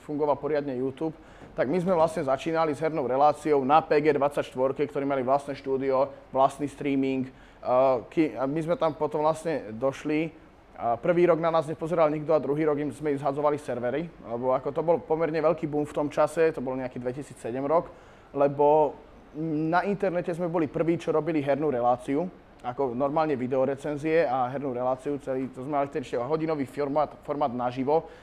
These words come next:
čiže všetci ešte komentovali, zhadzovali sa tam chaty, zhadzovali sa tam servery, museli kvôli nám kupovať nový server. Eh, čo je taká, to, čo bola ta-, čo je taká, taká pekná spomienka dodnes, že ešte v čase, keď neexistoval YouTube, tak sme fungovali takto.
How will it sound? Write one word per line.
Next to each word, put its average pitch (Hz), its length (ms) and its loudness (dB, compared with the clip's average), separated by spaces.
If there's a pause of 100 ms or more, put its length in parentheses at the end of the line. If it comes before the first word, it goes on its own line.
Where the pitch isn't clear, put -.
(140)
čiže 143 80 -4
všetci 160 240 -6
ešte 139 160 -6
komentovali, 151 640 0
zhadzovali 147 400 0
sa 143 160 -6
tam 131 160 -6
chaty, 139 240 -8
zhadzovali 135 320 -2
sa 135 160 -16
tam - 0 -
servery, 139 320 -4
museli 143 240 -4
kvôli 135 240 -2
nám 131 160 -4
kupovať 135 320 -4
nový 139 160 -4
server. 127 400 -6
Eh, - 1040 2 (320)
čo - 160 6
je 175 80 10
taká, 165 400 6
to, 156 160 -4
čo 175 160 2
bola 170 160 8
ta-, 156 160 0
čo 156 160 0
je 143 40 0
taká, 156 200 0
taká 156 240 -2
pekná 147 320 -2
spomienka 135 480 -2
dodnes, 135 240 -2
že 135 160 -8
ešte 143 160 -8
v - 80 -8
čase, 139 160 -2
keď 135 240 -4
neexistoval 139 400 -2
YouTube, 131 320 -4
tak - 160 -12 (320)
sme 127 240 -4 (240)
fungovali 143 400 0
takto. 156 320 -2